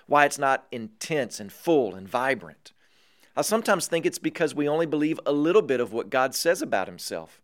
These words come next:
We only believe a little bit because we only know a little bit. And it's not because we're unable to comprehend the greatness of who He is, but rather,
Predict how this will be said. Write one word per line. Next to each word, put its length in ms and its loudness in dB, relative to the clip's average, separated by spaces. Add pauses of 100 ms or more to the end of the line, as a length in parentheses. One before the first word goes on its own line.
(340)
We 120 0
only 200 4
believe 320 2
a 40 6
little 240 4
bit 220 2
because 380 -2 (140)
we 140 2
only 300 2
know 580 0 (200)
a 80 -2
little 260 -4
bit. 280 -14 (580)
And 120 0
it's 140 -2
not 220 6
because 320 -2
we're 260 -2
unable 540 -2
to 80 -4
comprehend 720 -6
the 60 -4
greatness 560 -4
of 100 -12
who 180 -6
He 220 -2
is, 220 -2 (200)
but 160 -2
rather, 500 0